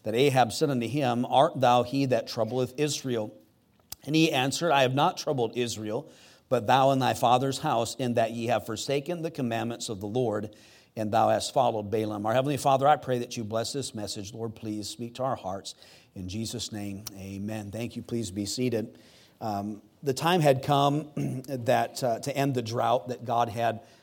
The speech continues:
uh, allowed to take place, uh, there. And, uh, but it wasn't enough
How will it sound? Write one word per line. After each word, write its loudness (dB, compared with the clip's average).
uh, -10
allowed 4
to -6
take -2
place, -2
uh, -8
there. 0
And, 0
uh, -2
but 2
it 4
wasn't 4
enough 0